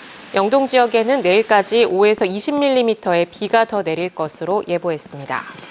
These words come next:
육 일 지방선거에서 새 시장 군수가 당선된 지역들의 인수위원회 구성이 이번 주 중 마무리될 전망입니다.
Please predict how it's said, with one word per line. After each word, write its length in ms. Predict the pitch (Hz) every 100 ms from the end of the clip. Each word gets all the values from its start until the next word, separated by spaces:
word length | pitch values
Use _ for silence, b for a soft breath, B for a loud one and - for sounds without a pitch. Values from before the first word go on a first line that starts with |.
| - - - - - - - - - - _ _ _ _ _ _ _ _ _ _ _ B B B B B B B
육 160 | 233
일 160 | 294 302
지방선거에서 1040 | - 269 285 277 233 208 185 160 233 226
새 240 | 180 349 339
시장 400 | - 349 339 311
군수가 460 | 247 247 262 262
당선된 580 | 247 196 214 247 233 226
지역들의 640 | 220 196 185 - 175 175
인수위원회 640 | 196 233 285 277 254 226 214
구성이 600 | 202 165 165 156 202 -
이번 320 | - 196 247 247
주 200 | 220 208
중 260 | 240 262
마무리될 580 | 175 160 190 196 185 180
전망입니다. 840 | 185 180 175 160 147 143 147 131